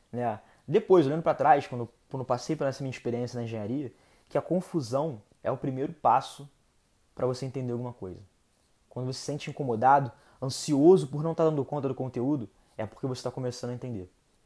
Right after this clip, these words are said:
Porque se você não tivesse sentindo isso tudo dentro, você não estaria aprendendo. Você não estaria colocando em xeque os dogmas e tudo que você acredita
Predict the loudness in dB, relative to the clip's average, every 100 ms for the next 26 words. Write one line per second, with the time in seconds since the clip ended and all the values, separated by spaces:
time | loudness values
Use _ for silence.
0 | _ _ -20 _ -4 -2 0 -2 -4 0
1 | 0 0 -4 -2 -2 -2 -2 -4 -4 -4
2 | -6 -12 -20 _ _ -8 -6 -4 -4 -4
3 | -6 -10 -12 -16 _ _ _ _ _ _
4 | -8 -8 -6 -6 -2 0 0 0 -4 _
5 | _ 2 2 2 0 -4 -4 -6 -4 -4
6 | -4 -8 -6 0 2 0 -2 -4 -6 -6
7 | -6 -4 -6 -4 -6 -6 -6 -6 -10 -10